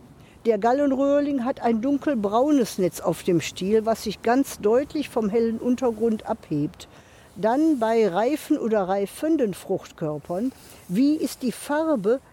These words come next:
der Röhrenmündungen? Bei diesem Exemplar hier, das ist weder noch, ist ja so richtig satt gelb. Beim Steinpilz sind die Röhrenmündungen anfangs hell cremefarben, werden dann so olivlich gelb,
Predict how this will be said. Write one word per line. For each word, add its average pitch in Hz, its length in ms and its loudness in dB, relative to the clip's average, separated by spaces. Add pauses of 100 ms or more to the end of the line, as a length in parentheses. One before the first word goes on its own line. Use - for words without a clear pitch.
(100)
der 220 260 2
Röhrenmündungen? 247 1400 0 (460)
Bei 196 160 0
diesem 302 300 0
Exemplar 262 600 -4
hier, 240 340 -2
das 208 220 -4
ist 190 200 -8
weder 196 300 0
noch, 214 220 -6 (340)
ist 240 220 -6
ja 233 180 0
so 202 120 2
richtig - 580 -6 (260)
satt 170 480 -4 (140)
gelb. 165 340 0 (800)
Beim 226 380 2 (160)
Steinpilz 285 1120 -2
sind 226 280 -4
die 233 100 -2
Röhrenmündungen 247 960 0 (300)
anfangs 240 580 -4
hell 214 220 2
cremefarben, 269 1040 -2 (240)
werden 240 460 2
dann 226 300 2
so 254 260 0
olivlich 220 840 0
gelb, 151 320 -2